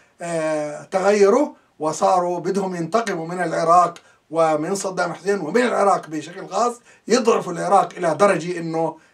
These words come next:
آه، ما تقوم إلها قائمة. ومين اللي ساعدوا إي-، في هاي الحرب،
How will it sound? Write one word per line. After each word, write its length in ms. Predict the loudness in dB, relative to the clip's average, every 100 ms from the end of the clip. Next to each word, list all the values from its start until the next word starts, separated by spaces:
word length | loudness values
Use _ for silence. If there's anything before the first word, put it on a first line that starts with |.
| _
آه، 340 | -8 -4 -2 -2
ما 240 | 0 2
تقوم 420 | 0 0 2 2
إلها 320 | 0 2 2 2
قائمة. 420 | 2 0 0 -10 _ _ _
ومين 320 | -2 2 4
اللي 200 | 4 2
ساعدوا 480 | 0 2 2 0 -6 -16 _ _ _ _
إي-، 340 | 0 2 0 -6 _ _
في 200 | -2 0
هاي 180 | 4 4
الحرب، 380 | 2 0 -2